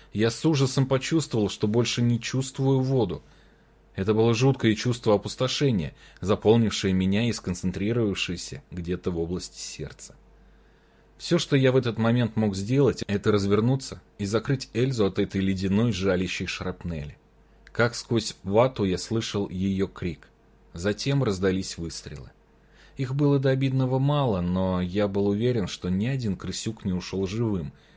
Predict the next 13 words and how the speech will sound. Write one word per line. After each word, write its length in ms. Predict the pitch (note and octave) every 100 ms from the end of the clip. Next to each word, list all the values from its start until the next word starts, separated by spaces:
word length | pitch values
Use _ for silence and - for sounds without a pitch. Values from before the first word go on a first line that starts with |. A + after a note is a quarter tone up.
| _
после 260 | - F#2+ F#2+
того, 300 | F2 F#2 F2+
как 280 | F2 E2+ -
Эл 240 | - G#2 A2+
навела 400 | G2+ F2 F2 E2+
на 80 | F2
него 240 | E2+ D#2
ствол. 460 | - - - C#3+ G2 _ _ _ _ - - - _ -
Патроны 420 | C3 D#3+ D#3 C#3+
быстро 380 | A2 G2+ - G#2
закончились. 800 | G#2 - E2 D2 - - - - - _ _ _ _ _ _ _ _
Слишком 540 | - - C3+ - F#2 F2
быстро. 420 | D#2+ - - -